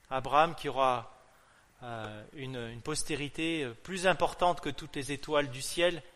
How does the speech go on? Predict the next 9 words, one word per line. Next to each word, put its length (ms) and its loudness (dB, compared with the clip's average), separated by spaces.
que 100 -12
les 120 0
grains 280 4
de 100 -2
sable, 460 2
ce 100 -14
sont 180 -2
des 240 -4
images. 420 4